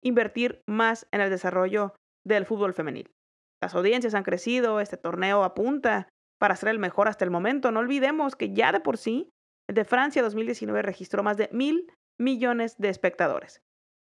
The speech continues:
Novecientos noventa y tres punto cinco millones de espectadores en televisión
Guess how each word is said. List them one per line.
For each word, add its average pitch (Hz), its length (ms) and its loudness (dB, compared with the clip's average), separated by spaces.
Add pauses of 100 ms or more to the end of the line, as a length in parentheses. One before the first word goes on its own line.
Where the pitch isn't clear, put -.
Novecientos 220 440 0
noventa 254 220 0
y 208 60 0
tres 220 160 -2
punto 226 240 -4
cinco 226 540 -4
millones 196 520 -2 (160)
de 190 160 0
espectadores 190 540 0
en 175 80 -8
televisión 208 520 -2